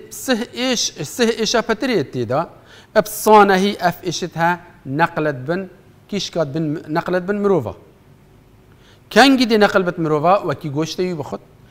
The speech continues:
وكي دهن وي بخد، وكي، اه، هستي وي بخدن، وكي بز وي بخدن. ود بشتن اوه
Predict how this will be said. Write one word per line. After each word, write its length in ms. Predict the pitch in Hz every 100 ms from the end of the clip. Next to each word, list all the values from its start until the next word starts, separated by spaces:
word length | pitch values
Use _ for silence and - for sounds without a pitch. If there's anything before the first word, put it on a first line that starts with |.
| _ -
وكي 180 | - 160
دهن 260 | 139 165
وي 180 | 147 135
بخد، 260 | 123 - 139 - _ _ _ _
وكي، 440 | 127 131 165 147 147 - _ _ _ _ -
اه، 180 | 143 143
هستي 400 | 143 - - 175
وي 160 | 156
بخدن، 480 | 123 120 127 135 135 - - -
وكي 560 | 131 131 156 156 165 147
بز 320 | 117 175 151
وي 180 | 151 139
بخدن. 500 | 131 127 123 156 180 - - _ _ _ _ _ _ _ - - -
ود 160 | 160
بشتن 280 | 156 165 196
اوه 580 | - 175 180 214 185 185